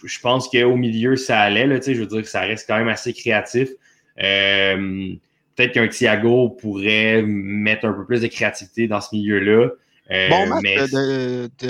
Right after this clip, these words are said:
Speaker 2: de, de Pedri, excuse-moi, excuse-moi.
Speaker 1: Oui, oui, ben oui, Pedri qui, oui, qui a fait un excellent match, le jeune, euh, le jeune joueur de Barcelone, là, il a vraiment été très bon. Euh, donc, ouais, je, tu sais, je,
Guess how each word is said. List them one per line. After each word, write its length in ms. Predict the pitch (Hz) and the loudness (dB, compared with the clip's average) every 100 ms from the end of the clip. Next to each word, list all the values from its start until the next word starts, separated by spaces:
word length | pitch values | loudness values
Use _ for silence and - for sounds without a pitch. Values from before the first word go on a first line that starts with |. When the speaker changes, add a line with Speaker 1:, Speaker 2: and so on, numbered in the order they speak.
| 123 120 | -6 -6
Speaker 2:
de, 40 | |
de 140 | 123 | -10
Pedri, 420 | 127 135 135 151 170 | -4 -2 -2 0 0
excuse-moi, 440 | 127 170 151 170 | 2 0 0 0
excuse-moi. 420 | 151 143 139 175 | 0 -2 2 6
Speaker 1:
Oui, 60 | 185 | 8
oui, 100 | 190 | 8
ben 120 | 127 | 8
oui, 120 | 151 | 8
Pedri 360 | 139 123 123 147 | 6 4 4 2
qui, 160 | 123 117 | 2 4
oui, 180 | 135 | 4
qui 80 | 131 | 2
a 60 | 104 | -4
fait 140 | 123 | -4
un 100 | 110 | -4
excellent 320 | 120 131 110 107 | -4 -4 -4 -4
match, 200 | 120 110 | -4 -6
le 120 | 101 | -6
jeune, 280 | 104 113 110 | -6 -6 -6
euh, 220 | 101 98 - _ _ _ | -6 -6 -10 _ _ _
le 100 | 98 | -4
jeune 160 | 104 110 | -2 0
joueur 140 | 113 117 | 0 0
de 60 | |
Barcelone, 520 | 107 107 107 104 120 | 0 -2 -2 0 0
là, 40 | 117 | 0
il 140 | 101 | 0
a 20 | |
vraiment 320 | 95 101 110 120 | -2 -2 0 -2
été 160 | 120 | -2
très 280 | - 110 95 | -6 -4 -4
bon. 260 | 92 123 139 _ _ _ - _ 95 | -2 -2 -4 _ _ _ -20 _ -4
Euh, 760 | 50 50 90 92 92 92 95 | -2 0 -2 -2 -4 -4 -6
donc, 240 | 92 95 98 | -4 -4 2
ouais, 220 | 127 165 | 4 4
je, 100 | - - | 2 -2
tu 20 | |
sais, 100 | - | -2
je, 120 | 175 | -2